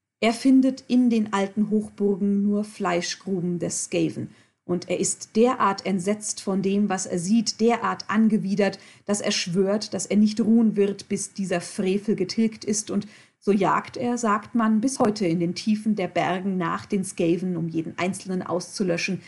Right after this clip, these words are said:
der seinen Vorfahren und dem, was sie geschaffen haben, diese Widerlichkeit angetan hat. Sigmar nun beginnt, in den rückeroberten Gebieten wieder Zivilisationen zu errichten und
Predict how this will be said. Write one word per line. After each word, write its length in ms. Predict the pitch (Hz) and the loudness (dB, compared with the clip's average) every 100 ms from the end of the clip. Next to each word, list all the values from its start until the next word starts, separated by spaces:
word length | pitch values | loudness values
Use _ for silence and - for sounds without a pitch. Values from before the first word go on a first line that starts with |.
| - - - | -20 -16 -4
der 120 | 185 | 0
seinen 240 | 170 160 | 0 0
Vorfahren 800 | 165 - 202 202 - 214 190 196 - | -2 -2 -2 -2 -2 -2 0 -2 -4
und 320 | 175 - - | -6 -6 -4
dem, 180 | 196 180 | -2 -2
was 140 | 165 | -6
sie 80 | - | -8
geschaffen 460 | 160 - - 175 | -8 -8 -8 -8
haben, 300 | 160 151 165 | -6 -4 -4
diese 260 | 160 156 170 | -4 -2 -2
Widerlichkeit 720 | 196 180 160 - - 160 - | 0 -2 -4 -8 -8 -8 -6
angetan 580 | 202 202 - - - 160 | -4 -4 -6 -12 -14 -14
hat. 160 | - _ _ _ _ _ _ _ - | -16 _ _ _ _ _ _ _ -10
Sigmar 520 | 170 233 254 285 294 | 0 0 2 2 4
nun 280 | 294 302 294 | 4 4 4
beginnt, 400 | 285 277 302 320 | 2 2 2 0
in 160 | 262 | 0
den 120 | 254 | 2
rückeroberten 720 | 254 262 - - 233 254 247 | 2 0 -4 -4 0 -2 0
Gebieten 520 | 233 226 233 247 254 226 | 0 2 0 0 2 2
wieder 240 | 226 226 | 2 0
Zivilisationen 840 | - 214 202 196 196 - 214 262 277 | -2 -4 -2 -4 -4 0 2 2 0
zu 200 | - - | -4 -4
errichten 560 | 254 294 - - 311 | -2 -2 -4 -4 -4
und 180 | 294 254 | -2 -4